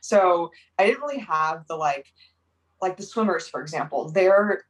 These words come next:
the first week and then they're done. And that's why the, the, the swimmers always get in trouble, 'cause then they're just, like, there and done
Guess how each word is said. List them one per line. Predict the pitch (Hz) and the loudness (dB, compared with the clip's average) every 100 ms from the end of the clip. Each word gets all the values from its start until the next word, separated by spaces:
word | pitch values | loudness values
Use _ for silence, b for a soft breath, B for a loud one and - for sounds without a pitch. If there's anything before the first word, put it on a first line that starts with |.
| _ - | _ -10
the | 180 | -10
first | - - 170 170 - | -4 0 0 0 -8
week | 156 131 - - - | -10 -12 -14 -12 -4
and | 180 | -4
then | 170 | 0
they're | 151 | -2
done. | 151 165 139 202 254 | 0 0 2 -2 -4
And | 175 | -4
that's | 165 165 | -4 -2
why | 190 | -2
the, | - | -2
the, | - - - | -4 -6 -8
the | 175 | -10
swimmers | 170 156 151 | -6 -4 -2
always | - 156 | 0 -2
get | 156 - | -4 -10
in | |
trouble, | 151 - - - | -4 -4 -2 -4
'cause | 202 | -6
then | 165 165 | -10 -6
they're | 175 | -6
just, | 175 | -4
like, | 165 151 156 | -6 -8 0
there | 156 135 123 139 - | 2 2 0 -2 -6
and | 151 | -4
done | 151 127 - - | 0 0 -2 -10